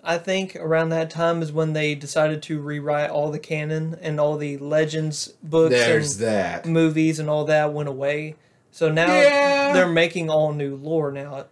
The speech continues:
Speaker 1: technically.
Speaker 2: Oh, God.
Speaker 1: But here's the thing. Do you think they could possibly just retcon seven through nine and just say, "Those don't exist. Those are going into the Legends series"?
Speaker 2: Well, you can,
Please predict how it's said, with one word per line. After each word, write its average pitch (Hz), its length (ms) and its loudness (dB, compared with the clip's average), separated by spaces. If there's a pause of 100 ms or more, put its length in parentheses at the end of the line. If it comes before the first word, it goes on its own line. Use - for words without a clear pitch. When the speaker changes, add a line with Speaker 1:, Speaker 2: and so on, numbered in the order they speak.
(140)
Speaker 1:
technically. 143 560 4
Speaker 2:
Oh, 107 180 -2 (160)
God. 92 680 -8
Speaker 1:
But 170 140 4
here's 196 240 2
the 175 100 -8
thing. 165 480 -6 (180)
Do 156 100 -10
you 165 160 -2
think 165 340 -2
they 160 160 2
could 160 420 -4
possibly 156 500 -4
just 147 160 -8
retcon 151 840 -6
seven 151 420 0
through 143 160 -8
nine 147 380 -8 (1080)
and 156 160 -2
just 143 340 -6 (180)
say, 151 440 -4 (120)
"Those 185 440 2
don't 196 180 0
exist. 165 560 2
Those 170 220 4
are 170 80 -4
going 160 240 2
into 156 200 -4
the 151 120 -6
Legends 156 720 0 (180)
series"? 156 680 -2 (400)
Speaker 2:
Well, 143 280 0
you 113 140 -6
can, 101 420 -4